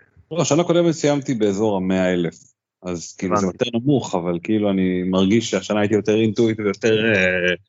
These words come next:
Speaker 1: אה, זה, ו-, וכאילו, מרגיש שאני יודע איפה פישלתי, אבל, אבל,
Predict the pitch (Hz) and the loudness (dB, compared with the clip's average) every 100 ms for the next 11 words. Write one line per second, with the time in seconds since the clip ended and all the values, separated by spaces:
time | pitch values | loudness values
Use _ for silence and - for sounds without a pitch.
0 | _ _ _ _ _ _ 92 92 90 87 | _ _ _ _ _ _ -8 -4 -2 -2
1 | 87 87 85 85 85 87 87 90 87 208 | 0 0 -2 -2 -4 -2 0 0 2 2
2 | 208 180 180 185 196 185 190 202 208 196 | 2 -2 -4 -2 0 0 -2 0 0 2
3 | 190 196 202 - - 254 220 156 131 127 | 2 0 -2 -6 0 0 2 0 0 -4
4 | 123 120 117 | -4 -2 0